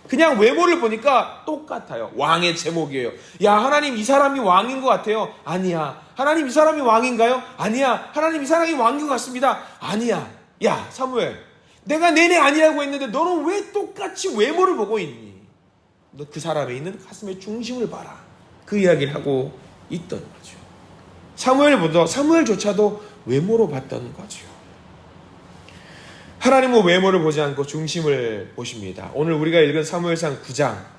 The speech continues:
베냐민 지파, 귀하고 준수하고 금수저 중에 금수저, 이 대단한 사람, 너희들 눈에는 대단해 보이지? 근데 나는 그의 키와 용모를 보지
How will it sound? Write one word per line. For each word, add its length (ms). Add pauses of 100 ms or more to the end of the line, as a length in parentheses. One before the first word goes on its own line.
(240)
베냐민 440
지파, 360 (640)
귀하고 520 (320)
준수하고 760 (260)
금수저 540
중에 260
금수저, 520 (300)
이 180
대단한 380
사람, 280 (380)
너희들 360
눈에는 320
대단해 360
보이지? 500
근데 420 (240)
나는 380
그의 420
키와 600
용모를 600
보지 540